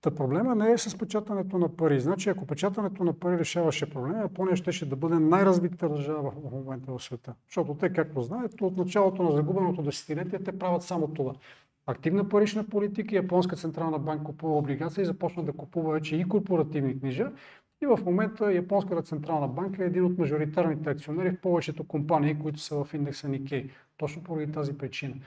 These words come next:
Та, а, а тази икономика в момента, нали, Крета е силно казана. Те имат един коефициент, процент на растеж, който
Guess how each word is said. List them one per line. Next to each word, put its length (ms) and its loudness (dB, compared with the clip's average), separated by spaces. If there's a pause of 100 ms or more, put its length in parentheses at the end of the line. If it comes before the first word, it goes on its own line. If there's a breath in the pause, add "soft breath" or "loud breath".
(540 loud breath)
Та, 80 6 (640)
а, 200 0
а 80 0
тази 220 6
икономика 580 0
в 100 4
момента, 720 4 (220)
нали, 380 2 (120)
Крета 320 2
е 80 0
силно 400 0
казана. 520 -2
Те 80 2
имат 280 4
един 220 0
коефициент, 480 -2
процент 340 -2
на 100 -2
растеж, 300 -4
който 340 -2